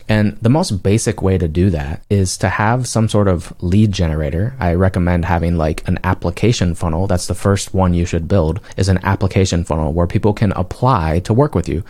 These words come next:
So you're only speaking with people who are already highly interested in what you have. You're attracting people to you. You're not out there doing cold D Ms on social media and trying to chase down clients.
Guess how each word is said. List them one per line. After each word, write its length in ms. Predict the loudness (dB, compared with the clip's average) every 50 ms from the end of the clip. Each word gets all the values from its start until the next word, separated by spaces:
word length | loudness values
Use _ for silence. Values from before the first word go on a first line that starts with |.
| -12 -8
So 140 | -2 0 2
you're 200 | 2 2 0 0
only 240 | -2 -2 -2 -2 -2
speaking 520 | -4 -2 -2 -2 0 2 2 2 2 2
with 160 | 2 0 0
people 260 | 0 0 2 2 2
who 120 | 4 4 4
are 220 | 4 2 2 2
already 380 | 2 2 4 4 4 4 2 2
highly 420 | 0 0 -2 0 0 2 2 2 2
interested 680 | 2 0 0 2 2 -2 -2 -2 -2 0 0 0 0 -2
in 220 | -2 -2 0 0
what 220 | 0 0 0 0
you 180 | 0 -2 -2 -2
have. 500 | -2 -2 -4 -4 -4 -6 -10 -12 -14 -12 -4
You're 180 | 0 0 2 2
attracting 720 | 0 -2 -4 -4 -2 0 0 0 -2 0 0 0 2 2
people 280 | 0 0 0 0 0 -2
to 240 | -2 -2 0 2 2
you. 240 | 4 2 2 0 0
You're 180 | 2 2 2
not 260 | 2 2 2 0 -2 0
out 240 | 0 0 0 2 2
there 280 | 2 2 4 4 4 2
doing 400 | 2 2 2 4 4 2 2 0
cold 420 | -2 -2 0 0 2 2 0 0 0
D 180 | 0 0 2
Ms 300 | 2 2 2 2 2 2
on 140 | 2 0 0
social 280 | 0 0 0 0 2 0
media 380 | 2 2 2 2 2 2 2
and 200 | 2 0 0 -2
trying 240 | -2 -2 0 0 0
to 80 | 0 -2
chase 360 | -4 -2 0 0 0 0 -2
down 300 | -2 0 0 0 -2 -2
clients. 500 | -2 0 0 2 2 0 -2 -4 -6